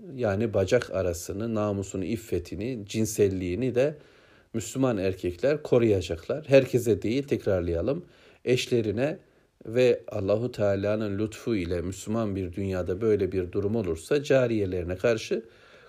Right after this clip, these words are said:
korumayacaklar. Allahu Teala'nın izin verişi budur. Bunu Kur'an'ın başka yerlerinde de biliyoruz.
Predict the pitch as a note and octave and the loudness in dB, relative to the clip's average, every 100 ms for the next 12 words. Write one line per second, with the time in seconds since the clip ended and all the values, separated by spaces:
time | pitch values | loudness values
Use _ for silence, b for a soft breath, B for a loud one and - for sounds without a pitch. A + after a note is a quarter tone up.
0 | - D#3+ D#3 A#2+ F#2 E2+ E2 E2 G2 G2 | 2 6 6 6 0 -2 -6 -10 -12 -14
1 | - b b b b b b A#2+ A#2 C3 | -20 b b b b b b 2 6 4
2 | C3 B2+ A#2 C3 C#3+ C3+ C3+ D#3 D3 A2+ | 4 0 2 2 0 -2 -2 -2 0 -2
3 | C#3 B2+ A#2 A2 - G#2+ F#2+ - - C3+ | 0 2 0 -2 -4 -6 -6 -8 -2 0
4 | D#3+ - - A2+ A2+ A#2 A2+ - B2 G2 | 0 -2 -10 -14 -6 -4 -4 -4 -2 0
5 | G#2 A2 G2 - G2 F#2+ F2+ F#2 G2+ A2+ | 0 0 -2 -2 -2 -2 -2 -4 -2 -2
6 | F2 D#2 E2 F2 G#2+ F3 - | -4 -8 -6 -4 -2 -4 -6